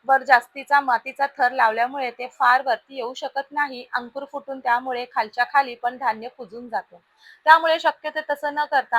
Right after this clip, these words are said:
आधी तुम्ही मातीचा जाडसर थर लावा, त्यानंतर धान्य पसरवून मातीचा पातळ थर लावा, त्यावर लावा, त्यामुळे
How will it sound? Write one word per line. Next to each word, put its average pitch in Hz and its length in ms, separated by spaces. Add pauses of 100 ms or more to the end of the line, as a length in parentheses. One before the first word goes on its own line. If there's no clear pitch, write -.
आधी 269 240
तुम्ही 262 260
मातीचा 240 420
जाडसर 233 460 (160)
थर 262 140
लावा, 233 340
त्यानंतर 247 640
धान्य 214 360
पसरवून 240 440 (400)
मातीचा 302 460
पातळ 247 400 (100)
थर 214 160
लावा, 190 300 (360)
त्यावर 285 400 (380)
लावा, 226 240
त्यामुळे 277 500